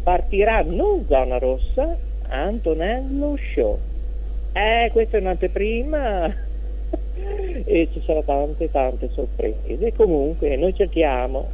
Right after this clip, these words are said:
in particolare sponsor televisivi che ci diano un aiuto, una mano, perché il tutto purtroppo non si potrà più realizzare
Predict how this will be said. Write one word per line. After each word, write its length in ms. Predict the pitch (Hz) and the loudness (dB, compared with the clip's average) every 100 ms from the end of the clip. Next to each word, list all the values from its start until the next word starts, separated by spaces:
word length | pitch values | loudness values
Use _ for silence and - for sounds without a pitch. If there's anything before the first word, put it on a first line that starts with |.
| - | -4
in 140 | 151 160 | -4 0
particolare 640 | 156 147 143 147 151 160 | 0 0 0 2 4 4
sponsor 500 | - - 139 143 151 135 | 2 2 2 2 0 -2
televisivi 920 | 139 139 131 117 135 117 117 139 - - - - | -2 -2 -2 -4 -4 -4 -4 -4 -4 -4 -6 -4
che 120 | 156 | -4
ci 140 | 151 160 | -4 -2
diano 300 | 156 170 143 | 2 4 4
un 260 | 135 127 131 | 0 -2 -2
aiuto, 520 | 131 147 175 - - | 0 0 -2 -4 -4
una 120 | 131 | -2
mano, 440 | 131 139 160 196 247 - | 0 0 0 -2 -4 -4
perché 280 | - 143 147 | 0 0 2
il 140 | 135 127 | 2 2
tutto 640 | - 214 - - 247 226 185 | -2 -2 -4 4 8 8 6
purtroppo 720 | 165 - 175 196 - - 220 - - - - | 0 2 2 2 0 2 2 2 -4 -6 -6
non 180 | 139 160 | -4 -4
si 80 | 180 | -2
potrà 300 | 160 156 175 | -2 0 0
più 280 | 175 156 151 | 0 0 0
realizzare 680 | 147 - 143 139 165 185 | 0 -2 -4 2 2 4